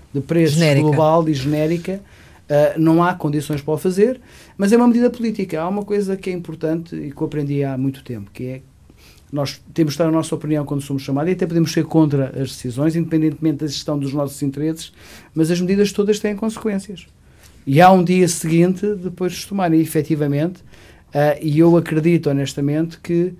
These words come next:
Speaker 1: conhecendo como conheço a equipa do Ministério da Saúde e em particular o professor Francisco Ramos, que ele tomará uma decisão racional, de acordo com a sua melhor convicção, mas também com base na evidência que exista sobre, sobre essas matérias.
Speaker 2: E se calhar vai aconselhá-lo a começar pela questão dos genéricos, eventualmente.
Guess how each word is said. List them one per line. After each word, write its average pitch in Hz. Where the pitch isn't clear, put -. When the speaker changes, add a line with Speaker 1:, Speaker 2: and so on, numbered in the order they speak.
Speaker 1:
conhecendo 147
como 147
conheço 143
a -
equipa 131
do 120
Ministério 120
da 123
Saúde 123
e 170
em 139
particular 120
o 117
professor 131
Francisco 131
Ramos, 156
que 175
ele 170
tomará 180
uma 185
decisão 196
racional, 156
de 170
acordo 147
com 143
a 135
sua 139
melhor 120
convicção, 143
mas 180
também 180
com 180
base 165
na 170
evidência 165
que -
exista 147
sobre, 151
sobre 139
essas 135
matérias. 135
Speaker 2:
E 170
se -
calhar 175
vai 175
aconselhá-lo 165
a -
começar 160
pela 156
questão -
dos 143
genéricos, 135
eventualmente. 131